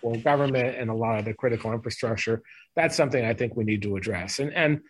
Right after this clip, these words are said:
you know, so that's part of it. Uh, there are criminal groups, and there's some indications this, this REvil group, uh, and its latest, uh, attack before it went dark, uh,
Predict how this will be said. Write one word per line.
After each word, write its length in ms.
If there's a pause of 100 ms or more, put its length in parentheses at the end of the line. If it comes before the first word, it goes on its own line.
(880)
you 80
know, 60
so 160
that's 240
part 320
of 80
it. 180
Uh, 80
there 220
are 500
criminal 380
groups, 380
and 100
there's 320
some 120
indications 720
this, 220 (120)
this 260 (160)
REvil 460
group, 320 (480)
uh, 260
and 140
its 160
latest, 560
uh, 380
attack 500
before 260
it 80
went 160
dark, 380 (400)
uh, 200